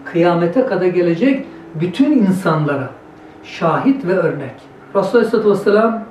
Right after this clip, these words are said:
ve ashabı o günün şahitleri ve örnekleri. Bugünün şahit ve örnekleri, bu zamanın, bu yer dilimin biziz.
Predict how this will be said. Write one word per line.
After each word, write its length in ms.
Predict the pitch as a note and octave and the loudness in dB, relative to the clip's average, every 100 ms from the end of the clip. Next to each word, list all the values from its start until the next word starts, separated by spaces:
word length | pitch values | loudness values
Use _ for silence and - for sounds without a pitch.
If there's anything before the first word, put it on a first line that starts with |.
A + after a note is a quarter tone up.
| - | -8
ve 60 | F#3+ | -6
ashabı 500 | F#3+ - G3+ G3 B3 G#3+ | -4 0 2 4 2 2
o 140 | F#3+ | 0
günün 420 | D#3+ F#3 A3+ G#3 | 2 2 2 2
şahitleri 840 | F3+ - F#3 E3 F3+ - E3+ F#3 A3+ | 0 -2 0 2 0 2 2 4 4
ve 100 | A3+ | 4
örnekleri. 840 | G3 E3 F3 E3 F3 E3 D#3+ - - - - - - - - - - - | 4 2 2 0 2 2 2 0 -8 -18 -20 -20 -20 -20 -20 -20 -18 -8
Bugünün 680 | E3+ C4+ - A3 A#3 B3 G#3 | 0 2 4 4 4 4 2
şahit 680 | F#3+ - F#3 F#3 A#3 - E3+ | 0 0 2 2 0 0 0
ve 160 | G3 | 0
örnekleri, 800 | G3 E3 E3+ D#3+ - E3 G3+ B3+ F3 G3 | 2 0 0 -2 2 2 4 2 0 -2
bu 60 | |
zamanın, 640 | G3+ F3+ E3+ E3+ E3+ A3+ A#3+ F3 | 0 2 2 2 2 2 2 0
bu 60 | F3+ | 0
yer 400 | E3 F#3 E3 E3 | 4 4 2 0
dilimin 560 | D3+ D3+ F3 C#4 - - - E3 | -2 0 0 0 -4 -8 -12 -4
biziz. 420 | D#3 A2+ - | -4 -6 -16